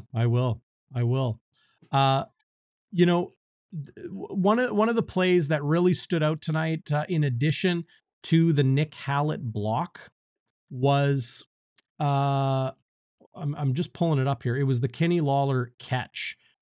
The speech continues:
That was just incredible. Uh,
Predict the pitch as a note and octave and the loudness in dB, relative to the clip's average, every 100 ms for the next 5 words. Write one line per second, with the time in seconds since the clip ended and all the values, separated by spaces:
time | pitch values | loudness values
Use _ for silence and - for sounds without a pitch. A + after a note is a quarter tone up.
0 | - B2+ C3+ G#2+ - E3+ F3 B2 - - | -6 -2 0 0 0 2 2 0 -4 -12
1 | - _ _ D3+ C#3+ - - - D#3 E3 | -16 _ _ 0 2 -2 -10 -2 0 2
2 | D3 A#2 D2 - _ _ _ _ - C3 | 2 0 -6 -14 _ _ _ _ -4 0
3 | B2 B2 B2 B2 B2+ | 2 2 2 0 -4